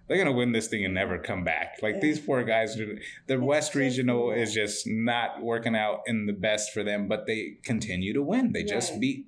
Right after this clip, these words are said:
Speaker 1: and took down Gonzaga. And they're rolling four seed and just
Speaker 2: Yeah.
Speaker 1: working their way through it. And, like, man, way to, you know, not get distracted with
Speaker 2: Right.
Speaker 1: everything else and just keep going and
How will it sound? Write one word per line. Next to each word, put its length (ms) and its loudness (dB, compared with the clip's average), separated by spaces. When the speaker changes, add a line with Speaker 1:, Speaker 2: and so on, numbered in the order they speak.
Speaker 1:
and 140 0
took 180 -2
down 240 -2
Gonzaga. 640 0
And 580 0
they're 240 0
rolling 640 0
four 320 0
seed 300 0
and 100 0
just 200 0
Speaker 2:
Yeah. 40 -2
Speaker 1:
working 300 2
their 120 2
way 140 4
through 220 2
it. 60 2
And, 100 0
like, 260 0
man, 280 2
way 120 4
to, 240 2
you 140 2
know, 160 2
not 260 2
get 160 -2
distracted 640 0
with 160 0
Speaker 2:
Right. 80 -2
Speaker 1:
everything 400 0
else 300 0
and 80 -4
just 180 -4
keep 260 -10
going 220 -4
and 60 -2